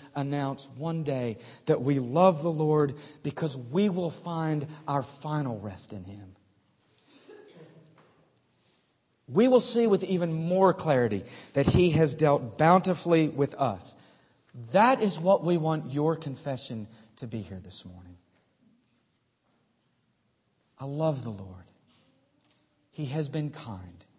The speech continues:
He will continue to be kind. And God's people say, "Amen." Let's pray. Lord, we,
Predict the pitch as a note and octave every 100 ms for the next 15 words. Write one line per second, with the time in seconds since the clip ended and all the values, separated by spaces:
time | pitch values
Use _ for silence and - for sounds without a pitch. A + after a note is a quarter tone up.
0 | _ _ _ _ _ _ _ _ _ D3+
1 | C3+ C3+ C3 B2 - - D#3+ D3 C3 -
2 | A2 G2+ - F#2+ _ _ _ _ _ _
3 | _ _ _ _ _ _ _ _ _ _
4 | - - G#2 C3 D#3 D3 C#3+ C3 - -
5 | F2+ F2+ - _ _ _ _ - - -
6 | G#2 F#2 F2 - - - _ - - -
7 | - C3 A#2 - - - _ _ _ -
8 | _ _ _ _ _ _ _ - - -
9 | _ _ _ - _ _ A2+ C#3 - -
10 | - - _ _ _ _ _ _ _ _
11 | _ _ - - _ _ _ _ - D#3+
12 | E3 C#3+ C3 D#3+ G3 F#3+